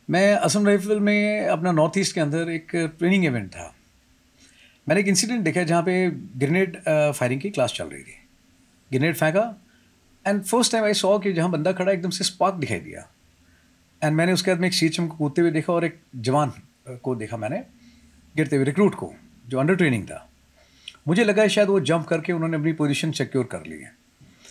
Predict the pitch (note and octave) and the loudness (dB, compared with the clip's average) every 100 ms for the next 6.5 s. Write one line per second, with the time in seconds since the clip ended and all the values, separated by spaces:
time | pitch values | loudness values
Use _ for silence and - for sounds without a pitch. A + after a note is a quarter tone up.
0 | _ B2 D3 D#3 F#3 F3+ F3 F3+ F#3+ E3+ | _ -4 -2 2 2 4 4 4 2 0
1 | E3+ F3 E3+ F3 D#3+ E3 B2 D#3+ E3 F3 | 0 0 0 -2 0 0 0 -2 -2 -2
2 | E3+ D3 C#3 F3 F3 D3+ C#3 A2 B2+ C#3+ | 0 -2 0 0 0 0 0 2 0 0
3 | D#3 D3+ C#3+ C3 B2 C#3+ - D#3+ F#3+ _ | -2 -2 -4 -4 -2 -4 -2 -6 -6 _
4 | _ _ _ _ _ - E3+ C#3 C#3+ F3 | _ _ _ _ _ -2 0 2 2 2
5 | F#3 D#3+ C3 A2+ B2 A#2+ D3+ E3 C3 A2 | 2 0 -2 -4 -4 -2 0 0 -4 -2
6 | E3 F#3 - - | 2 2 -2 -14